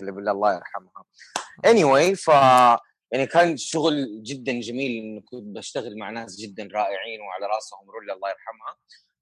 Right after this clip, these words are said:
فهذا الشيء حببني في الشغل، ولما بدأت شغل، ما بدأت مخرج.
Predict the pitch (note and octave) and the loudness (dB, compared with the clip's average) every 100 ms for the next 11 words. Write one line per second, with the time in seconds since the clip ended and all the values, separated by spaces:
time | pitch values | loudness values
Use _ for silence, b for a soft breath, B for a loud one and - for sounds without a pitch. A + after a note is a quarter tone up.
0 | _ - F#3 D#3 F3 G3+ _ - - - | _ 4 6 8 6 2 _ -8 -8 -10
1 | _ - D#3 D4+ - F#3 F#3+ F#3+ G3 D#3+ | _ 2 2 2 -2 -4 -2 -2 0 -2
2 | D3 - E3 B2+ A#2 B2 F3 A3 A3 A#3+ | -4 -2 0 0 -4 -4 2 6 8 6
3 | - _ _ _ D3+ F3 E3+ D3+ E3 A#3 | 2 _ _ _ 0 2 2 2 6 6
4 | B3+ - A3+ A3 G#3+ C4 C#4 A3+ F3 - | 4 2 4 4 6 4 6 6 4 2
5 | F#3+ - D#3 A#2+ G#2 - | -4 -2 -2 -2 -4 -14